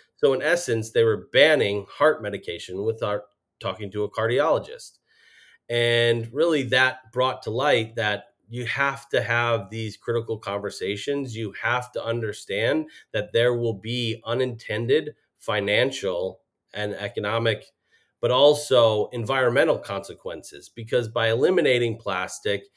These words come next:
you're eliminating a n-, not just call it, uh, the mailers or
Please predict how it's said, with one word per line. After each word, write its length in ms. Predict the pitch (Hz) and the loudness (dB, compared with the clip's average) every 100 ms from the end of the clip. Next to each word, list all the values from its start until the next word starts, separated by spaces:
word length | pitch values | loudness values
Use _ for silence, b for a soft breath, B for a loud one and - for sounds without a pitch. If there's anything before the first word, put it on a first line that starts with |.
| b b b | b b b
you're 160 | 120 120 | 0 0
eliminating 1040 | 123 147 151 139 131 123 120 117 113 - | 4 4 6 4 4 4 2 2 -2 -6
a 40 | 110 | -8
n-, 360 | 110 117 131 - | -6 -6 -6 -6
not 280 | 139 151 - | -4 -2 0
just 480 | 131 110 - - _ _ | 0 0 -6 -16 _ _
call 280 | - 113 107 | -4 -2 0
it, 280 | 101 90 _ _ | -2 -4 _ _
uh, 520 | 95 95 90 87 85 87 87 | -8 -6 -4 -4 -6 -10 -12
the 520 | 90 87 82 80 80 - _ _ _ _ _ _ _ _ 107 | -8 -6 -6 -8 -12 -16 _ _ _ _ _ _ _ _ -10
mailers 760 | 107 127 143 120 98 92 90 98 | 2 4 4 4 0 -2 -8 -10
or 540 | 95 92 90 87 87 | -8 -6 -8 -10 -12